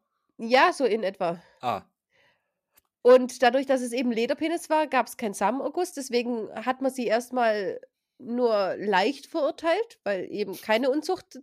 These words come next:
Speaker 1: stattfand, weil eben kein Samenerguss stattfand. <laughs>
Speaker 2: Okay.
Speaker 1: Später wurde sie dann aber wegen Sodomie, weil sie eben eine Lebenspartnerin hatte,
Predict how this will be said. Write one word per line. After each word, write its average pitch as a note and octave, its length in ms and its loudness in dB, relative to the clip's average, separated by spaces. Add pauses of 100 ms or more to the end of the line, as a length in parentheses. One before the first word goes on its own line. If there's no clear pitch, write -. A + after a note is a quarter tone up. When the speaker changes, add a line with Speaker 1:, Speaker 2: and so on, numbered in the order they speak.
(120)
Speaker 1:
stattfand, E4 560 -4
weil F3+ 140 -8
eben F#3+ 120 -14
kein G#3+ 220 -8
Samenerguss D#4+ 480 -4
stattfand. F4 500 0
<laughs> G#4+ 520 0
Speaker 2:
Okay. - 460 -8 (600)
Speaker 1:
Später C#4 420 -2
wurde C4 220 2
sie C4 100 -2
dann A3+ 140 0
aber G#3 240 -2
wegen G#3+ 180 -4
Sodomie, G#3 540 -4
weil G#3 120 -2
sie G3+ 100 -6
eben F3 200 -4
eine D3+ 180 -2
Lebenspartnerin F#3 760 -6
hatte, E3+ 260 -4